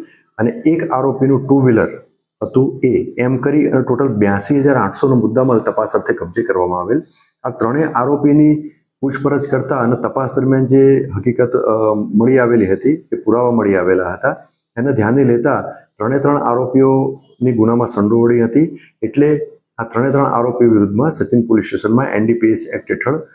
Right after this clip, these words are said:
અ, ગુનો દાખલ કરવામાં આવેલો. અ, તપાસના કામે ત્રણેય આરોપીઓની ધરપકડ કરી નામદાર કોર્ટમાં રજૂ કરી અને પોલીસ કસ્ટડી રિમાન્ડ મેળવવામાં આવેલા હતા.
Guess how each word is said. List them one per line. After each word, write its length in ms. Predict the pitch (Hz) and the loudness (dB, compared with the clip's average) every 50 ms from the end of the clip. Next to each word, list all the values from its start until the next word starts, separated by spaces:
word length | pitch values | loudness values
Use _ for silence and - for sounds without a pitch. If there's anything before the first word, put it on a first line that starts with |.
| _ _ _ _ _ - | _ _ _ _ _ -6
અ, 80 | 101 98 98 98 95 98 98 - - 101 | -4 -2 0 0 -2 -2 -4 -6 -4 -2
ગુનો 260 | 101 101 110 120 117 | 0 2 2 2 2
દાખલ 240 | 107 95 - 104 101 | 0 -2 0 0 0
કરવામાં 440 | - 98 92 92 92 92 92 90 87 | 0 0 0 2 0 0 0 0 0
આવેલો. 320 | 87 95 117 147 165 - - - _ _ _ _ _ _ _ - | 0 2 2 0 0 -2 -8 -20 _ _ _ _ _ _ _ -10
અ, 140 | 104 101 98 | -8 -6 -6
તપાસના 500 | 92 - 113 - - 127 120 - 135 123 | -4 -4 -4 -4 -4 -4 -4 -2 -2 -2
કામે 240 | 120 120 117 120 120 | 0 0 0 0 0
ત્રણેય 260 | 120 110 107 107 107 | 0 0 -2 0 0
આરોપીઓની 460 | 104 101 104 101 101 110 107 104 104 | 0 -2 -2 -2 0 0 2 2 2
ધરપકડ 460 | 98 - 92 - - - - - 110 - | 0 0 -2 -4 -4 -4 -2 -2 -2 -2
કરી 360 | - 120 120 135 - - - | -2 -2 -2 -2 -2 -4 -4
નામદાર 440 | 110 107 101 95 95 101 101 104 - | -2 0 0 0 0 -2 -2 -2 -2
કોર્ટમાં 340 | - 101 98 - 104 101 98 | -2 -2 -4 -2 -2 -2 -2
રજૂ 220 | 95 87 101 104 | 0 0 -2 -2
કરી 320 | 104 - 113 120 101 87 87 | -2 0 0 0 0 0 -2
અને 160 | 95 101 98 - | -4 -6 -6 -4
પોલીસ 240 | - 104 104 98 - - | 0 0 0 0 -2 -6
કસ્ટડી 300 | 98 - - 104 101 98 | -10 -8 -4 -2 -2 0
રિમાન્ડ 320 | 92 92 98 107 110 104 | -2 -2 -2 -4 -4 -2
મેળવવામાં 400 | 101 95 92 90 87 87 87 87 | -2 -2 -2 -2 -2 -4 -6 -8
આવેલા 260 | 82 85 87 85 85 85 | -10 -12 -14 -12 -12 -12
હતા. 220 | - - 147 | -10 -10 -10